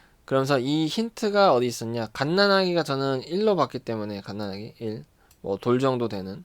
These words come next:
아, 그래서 이게 일, 일 이렇게 생각을 했었는데, 아, 이게 일, 일만 아니라 이, 두 살,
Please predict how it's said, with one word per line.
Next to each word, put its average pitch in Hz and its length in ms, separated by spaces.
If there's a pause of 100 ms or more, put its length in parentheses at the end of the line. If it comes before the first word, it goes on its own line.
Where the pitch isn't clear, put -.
(800)
아, 113 360
그래서 131 340
이게 127 300
일, 170 680
일 170 180
이렇게 139 440
생각을 147 460
했었는데, 156 800 (640)
아, 107 140
이게 143 580
일, 208 220
일만 190 380
아니라 131 360
이, 170 640
두 147 140
살, 127 320